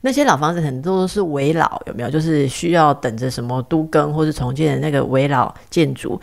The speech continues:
因为常常传下来继承的关系，你知道吗？拥有，拥有所有权人可能是一二十个，有的还有上百个，所以大家都没有去管它，结果那个房子就闲置。我不久前才听到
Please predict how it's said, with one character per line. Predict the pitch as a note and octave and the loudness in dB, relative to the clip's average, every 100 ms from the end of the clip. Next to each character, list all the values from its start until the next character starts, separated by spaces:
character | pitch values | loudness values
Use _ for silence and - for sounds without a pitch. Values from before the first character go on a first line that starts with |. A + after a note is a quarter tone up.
| - - | -12 -6
因 | A#3+ B3+ | -2 0
为 | B3 F3+ - _ | 0 -2 -6 _
常 | - - D#3 G3 | -6 -2 0 0
常 | E3 C#3 C#3+ | -2 -4 -6
传 | - - C3+ D#3 | -6 -4 -4 2
下 | G3 D3 | 2 4
来 | C3 | 0
继 | - G#3 F3 | -2 -4 -4
承 | - C3+ A#2+ | -6 -10 -8
的 | C3 C3+ | -6 -4
关 | - C#3+ C#3+ | 0 0 0
系， | D3+ - C3+ | -4 -6 -6
你 | C3+ A#2 | -6 -8
知 | C3 | -6
道 | D3 C#3 | -2 -2
吗？ | A#2+ | -2
拥 | B2+ D3+ | -2 0
有， | F3 C#3+ B2 - - - - | 0 0 -2 -6 -20 -20 -4
拥 | D#3+ D3 F3 | -2 0 -2
有 | D3 | -2
所 | A2+ F#3 | 0 4
有 | G3 C3 | 4 4
权 | - C3+ | 0 -4
人 | C#3+ C3 | -4 -4
可 | C#3+ | -2
能 | B2 | -2
是 | - - | -4 0
一 | G3+ | 4
二 | G3+ C#3 | 4 2
十 | - - - | -2 -8 -10
个， | - - _ - - | -12 -12 _ -20 -8
有 | F3 | -4
的 | |
还 | G#3 A3 | 0 -2
有 | - | -2
上 | - F3 C3 | 0 -2 -2
百 | - - - | -6 -6 -10
个， | - - - | -16 -16 -8
所 | - | -2
以 | D4 | 0
大 | C4+ | 0
家 | B3+ | 0
都 | B3 | -2
没 | G#3+ | -2
有 | D#3+ | -4
去 | C3 F3 | -4 -6
管 | - - - | -4 -6 -6
它， | - - - - _ _ _ _ _ _ _ _ - | -10 -10 -12 -18 _ _ _ _ _ _ _ _ -6
结 | - A#3 | 2 4
果 | A#3+ | 4
那 | D#3+ F3 | 2 0
个 | E3 | 0
房 | C#3 C#3 | 0 -2
子 | - C3+ | -4 -6
就 | - D#3+ | 2 2
闲 | D3+ - A#2 B2+ | 2 -4 -4 -6
置。 | - D3+ - - - - | -6 -6 -6 -12 -20 -6
我 | G3 | -6
不 | - D#4+ | 2 2
久 | E3+ - | 2 0
前 | D3 D3 | -4 -2
才 | D#3 - | -2 0
听 | - F#3 | 0 0
到 | F#3+ D3+ C3+ | 4 4 4